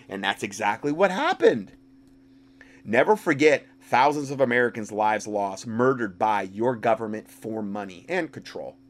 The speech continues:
They brought in the, the Patriot Acts and all that other stuff. Then we have this.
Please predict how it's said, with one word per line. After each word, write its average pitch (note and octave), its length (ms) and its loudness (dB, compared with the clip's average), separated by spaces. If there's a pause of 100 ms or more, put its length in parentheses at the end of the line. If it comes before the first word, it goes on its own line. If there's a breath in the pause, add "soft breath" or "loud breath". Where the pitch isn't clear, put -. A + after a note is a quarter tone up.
(120)
They B2+ 100 0
brought G#2 320 0
in F#2 160 -12
the, F2+ 120 -16 (180)
the - 60 -20
Patriot F#2 420 -14
Acts F#2 300 -12
and F#2+ 80 -20
all F2 100 -18
that F2+ 140 -14
other E2+ 140 -14
stuff. C#2+ 300 -14 (720 soft breath)
Then A#3 140 6
we C4 60 8
have C#3 120 4
this. F#3+ 300 4